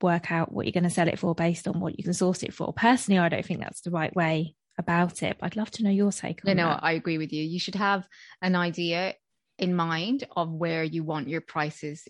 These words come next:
Speaker 2: where you want your prices to retail at, regardless of what you've had back from suppliers yet. You should understand, right,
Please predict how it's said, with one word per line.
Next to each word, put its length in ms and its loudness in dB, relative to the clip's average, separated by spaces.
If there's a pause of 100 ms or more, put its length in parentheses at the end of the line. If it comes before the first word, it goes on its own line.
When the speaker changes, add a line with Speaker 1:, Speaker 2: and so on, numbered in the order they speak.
Speaker 2:
where 140 2
you 120 2
want 160 0
your 80 -6
prices 480 -6
to 100 -12
retail 360 -10
at, 180 -6
regardless 760 2
of 380 -2 (760)
what 240 -2
you've 160 -4
had 180 -4
back 160 0
from 140 -10
suppliers 520 -6
yet. 240 -6
You 120 -8
should 160 -6
understand, 680 -4
right, 260 -4